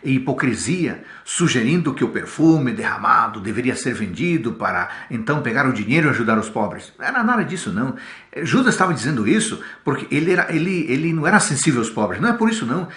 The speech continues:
É porque dessa forma haveria mais dinheiro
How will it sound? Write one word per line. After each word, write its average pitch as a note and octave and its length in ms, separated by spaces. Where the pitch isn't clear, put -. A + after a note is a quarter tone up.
É D3 60
porque D#3+ 480
dessa F#3 380
forma D#3 640
haveria B2+ 320
mais D3+ 240
dinheiro D#3 640